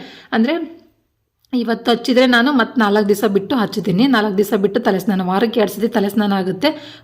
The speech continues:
ವಾರಕ್ಕೆ ಎರಡ್ ಸತಿ ಎಣ್ಣೆ ಹಾಕ್ತೀನಿ, ಹಂಗಾಗಿ ಇದು ಎರಡ್ ಸತಿ ಆಗುತ್ತೆ ಅವಳಿಗೆ. ಇವಾಗ ನಾನು ಅಲೋವೆರಾ, ದಾಸವಾಳದ ಹೂವು, ಕರಿಬೇವು ಇಷ್ಟನ್ನು ಹಾಕಿ ಮೀಡಿಯಂ ಫ್ಲೇಮಲ್ಲಿ, ಫುಲ್ ಮೀಡಿಯಂ ಫ್ಲೇಮಲ್ಲಿ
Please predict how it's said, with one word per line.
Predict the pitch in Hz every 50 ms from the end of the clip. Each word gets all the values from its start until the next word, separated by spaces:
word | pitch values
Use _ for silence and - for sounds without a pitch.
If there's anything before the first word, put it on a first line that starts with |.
| -
ವಾರಕ್ಕೆ | 240 220 214 180 - - 220
ಎರಡ್ | 190 165
ಸತಿ | - 208 - -
ಎಣ್ಣೆ | 247 220 180 185 190 190
ಹಾಕ್ತೀನಿ, | 190 180 170 175 - 220 190 202
ಹಂಗಾಗಿ | 269 262 214 190 190 185 185 180 185 277
ಇದು | 285 269 233 254
ಎರಡ್ | 233 214 208 208
ಸತಿ | 220 - 202 - 262
ಆಗುತ್ತೆ | 226 190 180 175 196 190 190 - 185
ಅವಳಿಗೆ. | 170 165 165 160 165 160 165 202 180 - - - - - - - - -
ಇವಾಗ | 226 220 214 208
ನಾನು | 202 208 196 202
ಅಲೋವೆರಾ, | 220 240 214 190 202 220 226 220 202 202 220 240 247
ದಾಸವಾಳದ | 214 220 185 185 185 - 220 208 202 196 175
ಹೂವು, | 180 180 185 180 180 220 311 330
ಕರಿಬೇವು | 330 - 208 180 180 165 180 170 165 - - -
ಇಷ್ಟನ್ನು | - - - - 262 254 269
ಹಾಕಿ | 247 208 208 196 190 - 302
ಮೀಡಿಯಂ | 285 233 190 202 226 254 285 285 285 285 277 269
ಫ್ಲೇಮಲ್ಲಿ, | - 226 202 196 196 185 185 208
ಫುಲ್ | 196 - 262 254 285
ಮೀಡಿಯಂ | 262 208 202 202 196 214 208 202
ಫ್ಲೇಮಲ್ಲಿ | 202 - 202 190 185 180 175 175 214 294 302